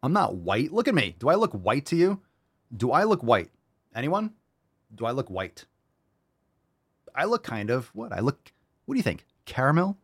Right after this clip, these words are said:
Come on, what am I? I'm like a latte. Eh. I'm like a latte with a, a pump of, like, sugar-free steak syrup. Let's just put it that way. What do you think?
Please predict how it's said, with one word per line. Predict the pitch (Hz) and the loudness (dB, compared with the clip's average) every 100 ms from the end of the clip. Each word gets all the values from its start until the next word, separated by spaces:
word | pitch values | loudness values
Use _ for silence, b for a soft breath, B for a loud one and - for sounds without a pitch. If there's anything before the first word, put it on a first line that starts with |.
| - | -6
Come | 113 | -4
on, | 90 | 0
what | 110 | 0
am | 143 | 2
I? | 107 - _ _ _ _ _ | 0 -2 _ _ _ _ _
I'm | 139 | -6
like | 202 139 | -2 0
a | |
latte. | 104 107 110 87 - _ _ | 2 2 0 -4 -10 _ _
Eh. | 277 285 240 220 196 180 _ _ _ _ _ _ _ _ _ _ _ _ _ _ - | -6 -4 -2 -2 -2 -2 _ _ _ _ _ _ _ _ _ _ _ _ _ _ -6
I'm | 170 | -2
like | 226 | 2
a | 120 | 2
latte | 107 117 127 143 131 | 4 4 4 4 4
with | 127 113 107 | 4 2 2
a, | 107 95 95 90 87 _ _ _ _ _ - | 2 2 0 -2 -6 _ _ _ _ _ -12
a | 120 | -4
pump | - 160 | 0 2
of, | 143 107 | 4 4
like, | 104 - | 0 -4
sugar-free | - - 180 170 139 | -2 2 4 4 2
steak | - 110 95 | 0 -4 -4
syrup. | 92 - _ _ _ _ _ _ | -12 -18 _ _ _ _ _ _
Let's | 95 | -18
just | 90 | -16
put | 82 | -16
it | |
that | 82 | -16
way. | - _ _ _ _ _ | -20 _ _ _ _ _
What | 127 | 2
do | |
you | 151 | 4
think? | 120 80 | 2 -2